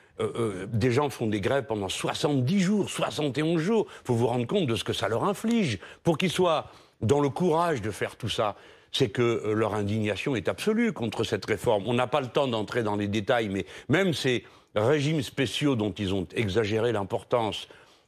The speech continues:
mais qui ne concernent que trois pour cent de la population, mais qui sont le résultat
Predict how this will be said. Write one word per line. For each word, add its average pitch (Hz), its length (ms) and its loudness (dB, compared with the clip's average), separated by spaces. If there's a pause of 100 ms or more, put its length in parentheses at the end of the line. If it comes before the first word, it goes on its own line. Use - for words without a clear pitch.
mais 120 220 4
qui 151 160 2
ne 143 80 4
concernent 123 440 0
que 107 80 -4
trois 110 280 -2
pour 98 140 -4
cent 113 180 0
de 104 40 0
la 101 100 0
population, 104 540 0
mais 113 120 2
qui 123 100 -4
sont 143 220 0
le 113 40 2
résultat 110 540 0